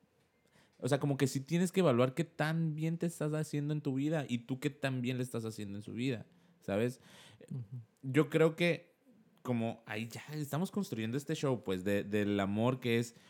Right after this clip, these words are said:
Speaker 1: unilateral, ok, pero no puedes dar amor si tú tampoco recibes amor, aunque no sea de la misma fuente.
Speaker 2: Ok.
Speaker 1: ¿Sabes?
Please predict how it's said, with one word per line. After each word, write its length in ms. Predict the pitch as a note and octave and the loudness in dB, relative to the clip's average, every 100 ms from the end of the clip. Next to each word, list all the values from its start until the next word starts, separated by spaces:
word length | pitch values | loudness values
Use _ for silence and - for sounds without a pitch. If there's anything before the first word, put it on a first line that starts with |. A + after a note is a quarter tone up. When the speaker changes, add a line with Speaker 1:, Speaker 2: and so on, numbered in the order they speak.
| - | -4
Speaker 1:
unilateral, 760 | D3 D#3 D3 C3 G2+ A2+ C#3+ - | 2 4 6 4 4 4 4 2
ok, 180 | C3+ C#3+ D#3 G3 _ _ _ _ - | 0 0 0 -2 _ _ _ _ 6
pero 580 | B2+ B2 A#2+ A2 - _ _ _ _ _ _ _ _ - | 8 10 8 6 0 _ _ _ _ _ _ _ _ 0
no 280 | A#2+ C3 - | 2 2 4
puedes 280 | D#3+ D#3+ | 6 6
dar 140 | C#3 C3+ | 4 0
amor 300 | A#2 B2 B2 | 2 0 0
si 160 | - | -4
tú 200 | A2 - | -6 -4
tampoco 360 | - A2 A#2+ B2+ | -2 -2 -2 -4
recibes 340 | G#2 G#2 A2 | -2 0 0
amor, 220 | A2 A#2+ - | 0 -2 2
aunque 280 | C#3 C3 B2 | 4 4 2
no 140 | A#2 | 0
sea 120 | A#2 C3+ | 2 4
de 80 | |
la 100 | C3 | 4
misma 220 | G#2+ A2 A#2+ | 2 0 0
fuente. 360 | A#2 A#2 - - _ _ - | -2 -4 -8 -18 _ _ -14
Speaker 2:
Ok. 140 | A#2+ A#2+ A#2 | -6 -4 -4
Speaker 1:
¿Sabes? 300 | - A2 B2+ | -4 -2 -2